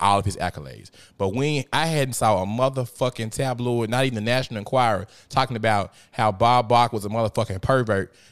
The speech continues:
bitch, and was like, even if she wanted to suck his dick five days out of the week, Wednesday, ho, I might have a I might have a motherfucking abscess.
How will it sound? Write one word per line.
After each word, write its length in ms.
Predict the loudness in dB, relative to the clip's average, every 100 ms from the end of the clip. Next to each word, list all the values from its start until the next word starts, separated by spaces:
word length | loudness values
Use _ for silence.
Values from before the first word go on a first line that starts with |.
| -12
bitch, 220 | -8 -8 -6
and 200 | -6 -6
was 240 | -6 -6 -6 -2
like, 240 | 0 -2 -8 _ _ _ _ _ _ _ _ _ _ _ _
even 260 | -2 -2 0
if 80 | -2
she 180 | -2 -4
wanted 380 | 0 2 0
to 140 | -4 -6
suck 240 | -4 -6
his 140 | -8 -10
dick 240 | -12 -16 _ _ _ _ _ _ _ _ _ -4
five 340 | 0 2 2
days 200 | 0 -2
out 120 | -4
of 80 | -8
the 40 |
week, 160 | -10 -16 _ _ -8
Wednesday, 480 | 0 2 2 2 2
ho, 180 | 4
I 120 | 4 4
might 180 | 0
have 240 | 0 0 0
a 160 | -2 -4 _ _ -2
I 120 | 0
might 180 | 0 0
have 140 | -2
a 40 |
motherfucking 480 | -2 -4 -4 -4 -2
abscess. 500 | 0 0 0 -4 -4